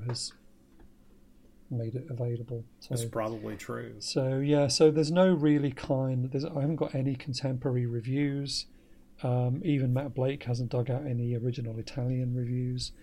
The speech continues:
Speaker 1: So I don't know how well the film did at the time, but it's de-, definitely developed a reputation.
Speaker 2: <laughs>
Speaker 1: It's really weird. Like, if you wanted to rip off The Beast, fair enough. I think there are a couple of other Italian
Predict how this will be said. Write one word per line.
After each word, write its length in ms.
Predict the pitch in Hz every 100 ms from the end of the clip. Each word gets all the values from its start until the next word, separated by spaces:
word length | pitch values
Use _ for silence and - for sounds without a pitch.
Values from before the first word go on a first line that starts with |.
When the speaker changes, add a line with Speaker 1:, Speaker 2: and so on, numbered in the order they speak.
| - - -
Speaker 1:
So 280 | - 139 143
I 60 |
don't 120 | 175 196
know 140 | 170
how 160 | 151 151
well 280 | 139 143 135
the 100 | 127
film 300 | 156 131 123
did 160 | 135
at 80 | 127
the 40 |
time, 220 | 123 131 123
but 80 |
it's 120 | 156 151
de-, 120 | 143
definitely 460 | 127 180 175 180
developed 480 | 131 123 131 131 127
a 40 | 131
reputation. 760 | 131 - 127 127 113 - 139 - - - -
Speaker 2:
<laughs> 320 | - - -
Speaker 1:
It's 200 | - -
really 420 | - 143 196 185
weird. 480 | 143 156 147 123 107 - - - - -
Like, 140 | 156
if 140 | 139
you 80 | 196
wanted 220 | 180 214 190
to 80 |
rip 300 | 135 151 -
off 160 | 143 -
The 80 | 139
Beast, 580 | 131 123 107 - - - - - -
fair 380 | - 135 120 117
enough. 260 | 120 110
I 60 | 131
think 160 | 170
there 160 | 143 123
are 140 | 123
a 20 | 123
couple 240 | - 131
of 80 | 117
other 220 | 123 123
Italian 580 | 117 - 123 120 120 113